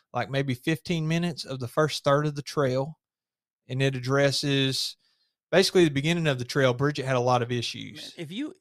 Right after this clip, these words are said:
Speaker 2: I'll be honest with you, man, if you do it right and you can tell the story well, I mean, I'd watch that for thirty minutes.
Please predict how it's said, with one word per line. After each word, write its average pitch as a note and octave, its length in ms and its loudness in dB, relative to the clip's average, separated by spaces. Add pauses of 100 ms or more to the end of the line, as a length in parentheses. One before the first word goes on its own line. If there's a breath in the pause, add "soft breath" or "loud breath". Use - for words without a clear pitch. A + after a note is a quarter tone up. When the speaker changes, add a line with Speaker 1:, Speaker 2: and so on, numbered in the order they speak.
Speaker 2:
I'll D3+ 120 -6
be G#3+ 140 -8
honest G3+ 220 -6
with D#3+ 60 -10
you, C3 60 -10
man, B2 140 -8
if B2 120 -12
you F3 80 -12
do C4 180 -12
it - 120 -12
right A2 440 -10
and B2+ 100 -10
you D3+ 100 -10
can D3 120 -12
tell D#3+ 180 -6
the B2+ 100 -16
story D#3+ 380 -8
well, G2+ 400 -12 (540)
I - 60 -20
mean, B2+ 160 -12
I'd D3+ 180 -4
watch C#3+ 200 -6
that B2 120 -8
for C3 80 -18
thirty D3 360 -6
minutes. D#2 440 -16